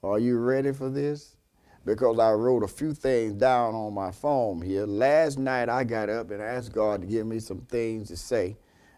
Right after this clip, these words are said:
And I woke back up about twelve o'clock and it just started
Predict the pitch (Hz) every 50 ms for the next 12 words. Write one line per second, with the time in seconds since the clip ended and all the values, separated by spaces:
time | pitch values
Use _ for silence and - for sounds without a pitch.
0 | _ _ - 95 104 104 104 - - _ _ _ _ _ _ _ _ _ _ _
1 | _ _ - 104 - 95 101 123 156 180 175 - - 135 139 143 139 139 - 120
2 | 120 117 98 92 98 101 95 82 80 - - 131 139 147 147 135 127 123 - 117
3 | 117 120 - - 104 101 98 92 90 107 104 - - - - 107 104 95 87 73